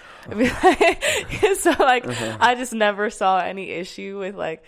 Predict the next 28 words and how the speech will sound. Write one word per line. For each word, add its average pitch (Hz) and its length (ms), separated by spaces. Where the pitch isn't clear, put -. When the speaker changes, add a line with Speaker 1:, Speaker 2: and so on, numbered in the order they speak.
Speaker 1:
"Oh, 247 180
we 240 140
can't 233 240
have 220 100
more 220 120
people. 214 260
We'll 208 140
just 240 160
ask 240 200
your 240 80
parents." 208 540
Like, 180 200
<laughs> - 80
that - 140
was 247 160
Speaker 2:
Mm-hmm. 120 180
Speaker 1:
me. 220 340
And 208 360
even 233 260
in 240 80
high 202 220
Speaker 2:
Did 147 140
Speaker 1:
school - 180
Speaker 2:
you - 60
get - 120
to 120 120
those 117 240
sleepovers? 131 500